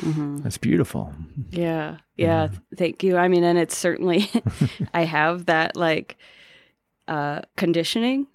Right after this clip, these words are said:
Speaker 1: that
Speaker 2: Yeah,
Speaker 1: Western
Speaker 2: sure.
Speaker 1: conditioning, you
Speaker 2: Yeah,
Speaker 1: know,
Speaker 2: me
Speaker 1: and
Speaker 2: too.
Speaker 1: I've really tried hard to sit down and focus and, like, figure out, "What are my offerings? How am I gonna make money? What is this?"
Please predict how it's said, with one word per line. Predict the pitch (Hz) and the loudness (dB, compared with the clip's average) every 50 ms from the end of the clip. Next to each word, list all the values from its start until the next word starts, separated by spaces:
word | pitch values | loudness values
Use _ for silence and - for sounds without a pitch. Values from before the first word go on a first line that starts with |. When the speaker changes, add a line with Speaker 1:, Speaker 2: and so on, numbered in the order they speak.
| _ | _
Speaker 1:
that | - 165 170 | 0 4 4
Speaker 2:
Yeah, | 208 104 | 4 4
Speaker 1:
Western | - - - - - 107 | 2 2 2 2 2 2
Speaker 2:
sure. | 85 76 | 2 2
Speaker 1:
conditioning, | - 165 160 147 143 151 - - 175 190 196 208 | 0 0 0 -2 -4 -4 -4 -2 2 2 2 4
you | 208 | 4
Speaker 2:
Yeah, | 226 | 4
Speaker 1:
know, | 226 220 | 4 4
Speaker 2:
me | 220 | 4
Speaker 1:
and | 202 180 | 4 4
Speaker 2:
too. | 165 | 2
Speaker 1:
I've | - 170 - 165 160 165 165 170 | 2 0 -2 -6 -8 -4 -2 0
really | 175 175 175 180 185 190 | 2 2 2 2 2 2
tried | 180 - - 180 156 143 143 160 170 170 190 - _ _ _ _ _ _ _ _ _ _ _ _ _ _ _ _ _ _ - | 0 -2 -4 -4 -4 -2 -2 -4 -4 -6 -10 -16 _ _ _ _ _ _ _ _ _ _ _ _ _ _ _ _ _ _ -18
hard | - - - 160 151 135 104 90 98 185 202 226 - _ _ _ - | -12 -8 -4 -4 -2 -2 -2 -4 -6 -8 -10 -16 -20 _ _ _ -10
to | - - 170 160 | -6 -4 -4 -2
sit | - - 175 170 | 0 0 -2 0
down | - 175 156 156 160 165 170 175 | 0 0 0 2 2 2 2 2
and | 165 156 151 | 2 0 0
focus | - 160 156 160 - 180 175 - - | -2 -2 -2 0 0 0 0 0 -2
and, | 160 156 156 | -2 -2 -2
like, | 151 147 135 - - | -4 -4 -6 -6 -2
figure | - 175 156 165 160 156 | 0 0 0 0 0 0
out, | 151 147 147 - - | 0 0 -2 -2 -2
"What | 170 185 | 0 0
are | 202 | 2
my | 214 233 226 190 | 2 2 2 2
offerings? | 170 160 - - 160 160 156 156 156 | 2 0 -2 -4 -4 -4 -4 -4 -2
How | - 190 190 | 0 2 2
am | 208 220 | 2 2
I | |
gonna | 220 233 220 | 0 0 0
make | 208 196 180 180 | 0 0 0 0
money? | 165 160 156 156 151 | -2 -2 0 0 0
What | 156 160 180 208 | 2 2 4 4
is | 233 226 | 2 2
this?" | 214 208 208 - | 2 0 -2 -2